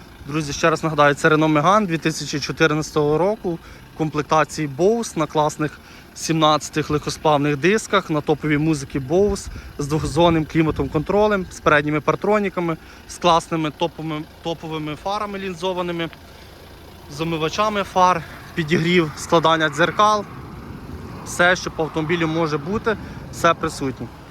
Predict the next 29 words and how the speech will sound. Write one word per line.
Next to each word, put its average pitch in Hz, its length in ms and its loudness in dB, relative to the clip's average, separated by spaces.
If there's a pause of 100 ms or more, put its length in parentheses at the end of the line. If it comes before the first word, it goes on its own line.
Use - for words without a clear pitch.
(240)
Ось 151 140 -4
такий, 196 220 -2
друзі, 165 300 -4
хороший 165 440 0
автомобіль, 156 500 -4
надійний, 180 600 -2
по 147 120 -10
ходовій 160 280 -2
нічого 151 360 -2
не 160 100 0
стукає, 196 380 -2
не 156 120 0
грюкає. 185 420 -2 (880)
Плюс 214 320 -2
автомобіль 160 560 -2
повністю 180 440 0
обслужений. 139 520 -2
Зараз, 175 260 4
друзі, 165 300 0 (440)
мало 180 340 6
хто 185 200 4
взагалі 175 380 2
привозить 170 520 2
автомобілі 170 440 0
зі 160 200 -4
Швейцарії 196 680 0
і 160 60 -6
їх 180 160 -4
обслуговує. 156 640 -4